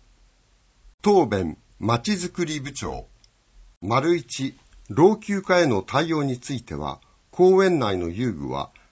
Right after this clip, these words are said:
毎月一回の市職員の目視による日常点検、また年一回の専門業者による法定点検を実施し、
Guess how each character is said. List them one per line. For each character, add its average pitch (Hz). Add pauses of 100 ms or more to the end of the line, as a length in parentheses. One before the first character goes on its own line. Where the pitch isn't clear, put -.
毎 143
月 - (100)
一 117
回 139
の 82
市 180
職 143
員 107
の 82
目 160
視 -
に 95
よ 82
る 78
日 95
常 160
点 110
検、 64 (300)
ま 101
た 110 (300)
年 135
一 98
回 131
の 78
専 175
門 170
業 160
者 95
に 85
よ 71
る 76
法 180
定 180
点 160
検 85
を 78
実 -
施 -
し、 -